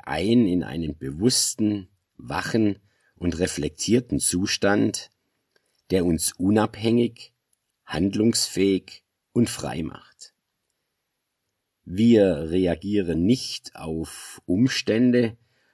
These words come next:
sondern nehmen alles mit Klarheit wahr und handeln aus dem Herzen heraus. Und wenn wir dann so verbunden sind, passiert das eigentliche Magische.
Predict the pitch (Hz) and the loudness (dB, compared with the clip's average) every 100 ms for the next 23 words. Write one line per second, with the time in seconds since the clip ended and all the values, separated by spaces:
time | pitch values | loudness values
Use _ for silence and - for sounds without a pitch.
0 | _ - 110 107 98 92 85 78 - 85 | _ 0 2 4 4 4 2 -2 -6 -4
1 | 110 110 - 76 67 - - 76 82 107 | -2 -2 -2 -4 -6 -12 -8 -6 -4 -4
2 | 95 73 - 69 71 69 92 123 113 _ | -6 -8 -8 -6 -6 -4 -2 -4 -6 _
3 | _ _ _ _ _ 101 95 - 90 104 | _ _ _ _ _ 0 0 2 0 4
4 | 120 110 117 - - 104 - 117 104 87 | 4 4 0 -4 -6 -4 0 0 0 -2
5 | 85 - 78 76 - - - - - _ | -4 -6 -8 -10 -16 -18 -16 -18 -20 _
6 | _ _ _ _ _ _ _ _ _ _ | _ _ _ _ _ _ _ _ _ _
7 | 87 92 127 131 101 98 92 - 107 104 | 0 6 6 6 4 2 0 0 0 2
8 | - - 139 151 - 78 - 73 92 110 | -2 0 2 2 0 -4 -4 -2 -2 -4
9 | - - _ _ _ _ _ _ _ - | -6 -14 _ _ _ _ _ _ _ -6
10 | 92 - 107 107 - - - 62 - - | -4 0 2 0 0 -8 -6 -4 -4 -4
11 | 92 101 113 - 101 - 87 92 - _ | -4 0 -2 0 -4 0 0 0 -4 _
12 | _ _ 76 80 87 80 64 - 53 | _ _ -2 0 0 -2 -4 -6 -8